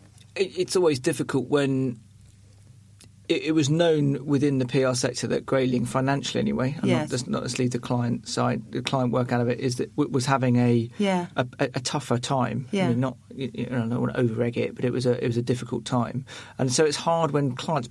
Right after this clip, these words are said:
Speaker 1: probably know that as well, isn't
Speaker 2: Yeah.
Speaker 1: it? So it, it must take some grown-up conversations.
Speaker 2: Yes. And, and it takes the most senior people in the business to have those conversations. And it is literally picking up the telephone or meeting someone face-to-face and saying, "This is what we're doing."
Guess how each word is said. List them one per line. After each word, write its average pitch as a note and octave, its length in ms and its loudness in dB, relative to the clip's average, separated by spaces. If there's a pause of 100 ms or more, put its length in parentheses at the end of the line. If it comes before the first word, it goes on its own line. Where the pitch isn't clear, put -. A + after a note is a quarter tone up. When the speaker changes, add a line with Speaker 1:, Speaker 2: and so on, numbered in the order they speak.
Speaker 1:
probably B2+ 420 0
know C3 240 2
that B2 240 0
as B2+ 220 -2
well, C3+ 260 0
isn't G3+ 160 0
Speaker 2:
Yeah. F3 120 2
Speaker 1:
it? E3 40 -6
So B2+ 160 0
it, B2 160 0
it - 160 -2
must E3 220 -2
take A#2+ 200 0
some - 140 -2
grown-up B2 380 0
conversations. B2+ 840 -2
Speaker 2:
Yes. - 320 0 (360)
And, A3+ 260 2
and A3+ 120 4
it G#3 120 -2
takes - 420 -2 (140)
the F#3+ 80 2
most F3+ 220 2
senior E3 200 0
people - 200 -2
in E3 40 -2
the D#3 60 -4
business D3+ 260 -2
to D#3 80 -4
have E3+ 220 -2
those - 180 -6
conversations. C3+ 760 -4
And D#3 100 0
it D#3+ 120 -2
is D#3+ 240 2
literally - 600 -2 (420)
picking F3+ 240 0
up - 80 -2
the D#3 40 -4
telephone D3+ 440 2
or D3 100 0
meeting D3+ 260 -2
someone D3 200 -6
face-to-face D3 520 -2
and D3+ 80 -4
saying, D3+ 240 -2
"This D#3 220 -4
is D3 100 -4
what - 140 -4
we're C#3 140 -4
doing." C#3 440 -4